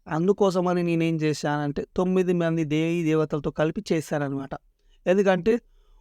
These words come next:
ఒక దేవత వారికి అర్థమైందనుకో వేళ, వాడు భేదిస్తానికి ఒక period of time పడుతుంది. ఒక రెండు నెలల, మూడు నెలల టైమ్ పడుతుంది అక్కడ. ఆ రెండు మూడు నెలల్లో మనం గ్రహించుకోవాలి ఇక్కడ. అరే, something ఏదో జరుగుతుంది, ఇది భేదిస్తున్నారు అన్నప్పుడు మనకు ఇది ఉంటుందన్నమాట.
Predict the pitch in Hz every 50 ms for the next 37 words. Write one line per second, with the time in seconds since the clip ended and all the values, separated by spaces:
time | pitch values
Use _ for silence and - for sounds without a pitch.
0 | _ _ - 160 196 180 190 202 202 202 202 202 202 196 185 180 175 165 - -
1 | 180 175 170 170 - - - - 165 151 170 180 180 180 170 165 160 160 156 147
2 | - 151 147 147 147 143 143 143 139 143 - _ _ _ _ _ _ _ _ -
3 | 156 170 175 175 165 175 190 196 208 - - 214 202 196 185 - 190 160 - 175
4 | 185 175 175 170 - - 180 185 175 165 160 151 151 156 147 - 147 151 147 151
5 | 156 165 165 160 160 156 151 151 156 156 - 175 160 160 160 151 147 156 165 -
6 | - 160 165 160 - 160 147 - - 156 147 143 - 147 143 143 - _ _ _
7 | _ _ _ _ _ _ _ - 175 180 180 185 190 202 196 196 190 190 185 185
8 | 190 196 196 190 190 185 180 156 156 147 160 185 180 - - - - 160 151 147
9 | 147 139 139 135 - - - 135 - - - 160 160 165 151 - 160 165 151 -
10 | 170 165 160 151 135 123 165 156 156 151 156 - - 143 143 139 139 143 143 139
11 | - _ - 165 147 139 131 156 160 160 160 151 - - - 151 151 147 147 147
12 | 147 147 - 196 190 190 185 175 170 165 - 170 165 - - _ _ _ _ _
13 | 180 185 190 190 180 165 160 156 151 147 147 143 143 135 135